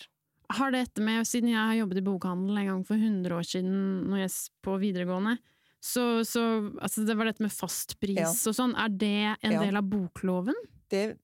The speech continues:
Speaker 2: er en del av bokloven.
Speaker 1: Ah, ok.
Speaker 2: Det vil være en, det er en del av bokloven i alle land som har en
Speaker 1: Mhm.
Speaker 2: boklov. Og fastprisen er jo der, eh, grunnleggende sett, fordi at man ikke skal ha fokus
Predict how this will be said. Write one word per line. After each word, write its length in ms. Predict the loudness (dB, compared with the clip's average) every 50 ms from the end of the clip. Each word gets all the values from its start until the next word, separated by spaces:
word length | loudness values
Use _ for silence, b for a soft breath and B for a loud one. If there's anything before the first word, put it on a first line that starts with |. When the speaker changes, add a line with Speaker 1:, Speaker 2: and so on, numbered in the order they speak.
| _ _ -4
Speaker 2:
er 240 | -2 0 0 0 0
en 100 | -2 0
del 200 | 0 -2 -2 -2
av 100 | -2 -2
bokloven. 460 | -2 -2 -4 -4 -6 -8 -8 -6 -4 -2
Speaker 1:
Ah, 200 | -2 -2 -2 -2 -4 -8
ok. 260 | -8 -8 -8 -10 -8 -4
Speaker 2:
Det 160 | -2 0 0 0
vil 160 | 0 0 0
være 220 | 0 0 0 0
en, 140 | -2 -2 0
det 100 | 0 0
er 160 | 0 0 0
en 100 | 0 0
del 160 | 0 0 0 0
av 60 | 0
bokloven 420 | -2 -4 -4 -2 -4 -2 -2 0 0
i 160 | 0 -2 -2 -4 _ _ _ _ _ _ -6 -4
alle 500 | -4 -2 -2 -4 -2 -2 -2 -2 -2 -4 -6
land 260 | -4 -4 -4 -4 -6
som 160 | -6 -6 -6
har 140 | -4 -4 -4 -4
en 80 | -2 -2
Speaker 1:
Mhm. 120 | -2 -2
Speaker 2:
boklov. 260 | 0 -2 -4 -4 -6 -12 _ _ _ b b b b b b b b b b
Og 80 | -4 -2
fastprisen 580 | -2 -2 -4 _ -4 -2 -2 -2 -2 -2 0
er 200 | 0 0 0 0
jo 100 | 0 0
der, 240 | 0 0 -2 -2 -4 -4 -4
eh, 420 | -2 0 0 0 0 -2 -2 -4
grunnleggende 680 | -4 -2 -2 0 0 0 0 0 0 0 0 0 -2 -2
sett, 400 | -2 -4 -4 -6 -6 _ -20 -20 b b b b b b b b b -18
fordi 460 | -16 -10 -4 -2 0 0 2 2 0 0
at 140 | -2 -2 -2
man 180 | -2 -2 -2 -4
ikke 340 | -6 -8 -8 _ -6 -4 -4 -4
skal 200 | -2 -2 -2 0
ha 500 | 0 0 0 2 2 2 2 2 0 -2 -2 -6 _ -18
fokus 720 | -12 -4 -4 -4 -4 _ -4 -4 -4 -2 -2 -4 -4 -6